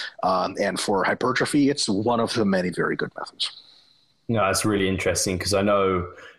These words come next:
Speaker 2: uh, for deadlifts, for example, um, a lot of people will just kind of almost drop it and not do an eccentric portion, which, uh, like we said, for strength makes complete sense for a power lifter. Um, but for bodybuilding, I guess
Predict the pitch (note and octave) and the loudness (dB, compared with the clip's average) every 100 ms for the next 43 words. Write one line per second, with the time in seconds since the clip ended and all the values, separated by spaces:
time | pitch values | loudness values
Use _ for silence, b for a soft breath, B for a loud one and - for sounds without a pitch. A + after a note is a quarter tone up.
0 | B F2+ E2+ - F#2+ F#2+ A2+ G#2 F#2+ - | B -2 -2 -2 -2 0 0 0 0 -2
1 | - - F2+ G#2+ F#2+ F#2+ F2 F2+ E2 - | -2 0 0 0 0 0 -2 -2 -2 -6
2 | B B F#2+ F2 E2+ E2+ G2 E2+ D#2+ F#2+ | B B -2 0 0 0 2 0 0 -2
3 | F2 F2 F2+ F2 E2 - G2 E2+ F#2+ B2 | -2 0 0 -2 -4 -2 -2 0 0 2
4 | G2 E2 - G#2 F#2+ - F#2 D#2+ F2+ - | 2 0 -2 0 0 2 0 0 0 -2
5 | - F#2+ F2 E2 - F2 - - - G2 | 0 2 2 0 0 0 -2 -6 -2 0
6 | F2 - F#2+ F#2 G2+ - - F#2+ D2+ F2 | 0 0 0 2 -2 -4 -2 0 0 0
7 | G2 E2 F2 - - G2 D2 - - F2 | 0 -2 -2 -2 0 0 0 -2 -2 -2
8 | - - F2+ - - G2 E2 - E2+ D#2+ | -4 -4 -4 -2 0 0 -2 -2 -4 -2
9 | G2+ F#2 E2 E2+ - C#2 - B B B | 0 0 0 -2 -2 -4 -4 B B B
10 | F#2 F2 E2+ E2 - - - G2 G#2+ G#2+ | -2 0 0 0 -2 -4 -2 0 2 2
11 | F#2+ F2+ F2 F2+ E2 F#2 F#2+ F#2 - - | 2 0 0 0 0 0 0 0 -2 -4